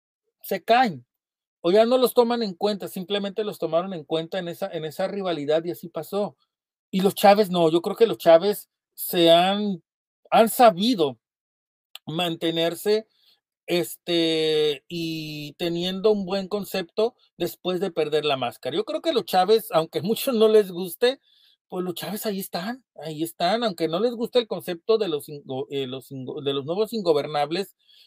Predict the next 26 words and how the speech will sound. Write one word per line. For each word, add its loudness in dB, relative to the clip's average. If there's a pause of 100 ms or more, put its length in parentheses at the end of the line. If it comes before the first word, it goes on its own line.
(140)
que, 8
pues, -4
esa 2
cuestión 0
no 4
creo 8
que, 2
no 2
creo 10
que -4
sea 0
de -2
los -6
Chávez, 0
es -16
cosa -8
que -4
a 0
lo 0
mejor -2
la 4
empresa -2
les -4
dijo -10
que -12
agarraran. -2